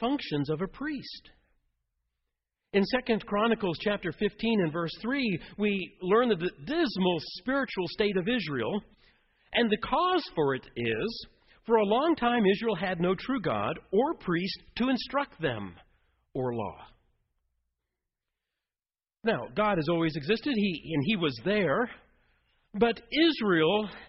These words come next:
did not know the true God at that time. They did not have a priest to teach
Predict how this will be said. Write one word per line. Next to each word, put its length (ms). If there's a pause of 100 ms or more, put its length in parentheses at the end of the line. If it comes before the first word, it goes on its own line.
(200)
did 180
not 240
know 580
the 160
true 280
God 520
at 160
that 200
time. 420 (920)
They 140 (100)
did 180
not 200
have 400 (380)
a 160 (100)
priest 680 (360)
to 100
teach 360